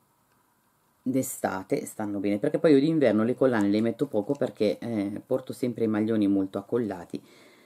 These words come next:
e, e poi mi dimentico. Invece d'estate mi piace di più.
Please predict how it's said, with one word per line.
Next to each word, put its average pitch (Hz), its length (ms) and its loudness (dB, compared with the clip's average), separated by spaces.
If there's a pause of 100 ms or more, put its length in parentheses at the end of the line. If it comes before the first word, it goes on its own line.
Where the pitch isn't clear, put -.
(960)
e, 123 800 2 (2500)
e 73 140 -10
poi 87 160 -8
mi 90 120 -4
dimentico. 87 640 -12 (120)
Invece 110 300 -6
d'estate 107 420 -4
mi 107 120 -2
piace 92 300 -8
di 92 100 -10
più. - 200 -14